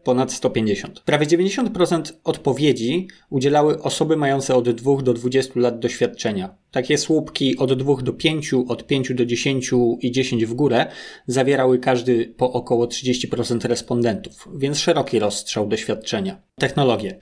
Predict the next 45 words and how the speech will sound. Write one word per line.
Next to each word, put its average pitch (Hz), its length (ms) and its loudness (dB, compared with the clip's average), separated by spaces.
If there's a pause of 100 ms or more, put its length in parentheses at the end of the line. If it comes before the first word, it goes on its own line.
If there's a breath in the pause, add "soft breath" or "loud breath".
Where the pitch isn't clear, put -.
Najwyższy 131 440 2
poziom 127 280 2
satysfakcji 127 540 -2
z 123 80 -2
rozwiązań 120 560 2
do 98 80 -2
budowania 113 420 0
styli. 107 500 -2
Post 147 340 0
C 160 100 4
S - 180 0
S, 147 340 0
sas, - 540 0
Tailwind 117 520 2
i - 40 -2
C 123 200 2
S 107 140 0
S 107 160 0
Modules 120 440 0 (280 loud breath)
mają 123 180 2
ponad 127 300 2
osiemdziesiąt 127 640 -2
procent 127 500 0
zadeklarowanych 123 720 0
odpowiedzi 120 640 0
zadowolenia 120 680 2
z - 80 -12
tych - 160 -12
technologii. 101 580 -2
Zaraz 151 300 2
potem 127 240 0
jest 123 140 -2
Atomic 127 380 0
C 127 100 4
S 120 160 2
S 120 160 2
i 117 40 -6
Styled 110 300 0
Components, 110 560 -2
które 107 220 -2
też 117 200 -4
mają 110 180 2
powyżej 120 340 0
osiemdziesięciu 110 580 -2
procent. - 380 -4